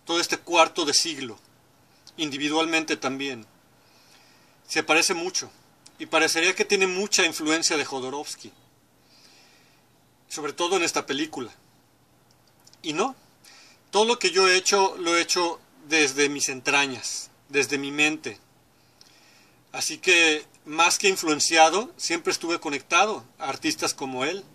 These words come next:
a otro tipo de personajes de gran envergadura intelectual y artística, íconos universales. Voy a ver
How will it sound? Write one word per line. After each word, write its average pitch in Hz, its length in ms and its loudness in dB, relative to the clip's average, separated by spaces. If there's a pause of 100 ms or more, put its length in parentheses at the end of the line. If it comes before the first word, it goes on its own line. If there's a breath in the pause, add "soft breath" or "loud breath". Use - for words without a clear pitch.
(800 soft breath)
a 135 600 0 (1080)
otro 170 260 -2
tipo 175 240 0
de 156 60 4
personajes 151 880 -2 (480)
de 151 180 2
gran 151 220 4
envergadura 139 680 -2 (400)
intelectual 139 520 -2
y 135 40 2
artística, 131 680 -8 (160)
íconos 170 420 -4
universales. 139 800 -4 (1700 soft breath)
Voy 160 180 4
a 196 80 8
ver 185 260 4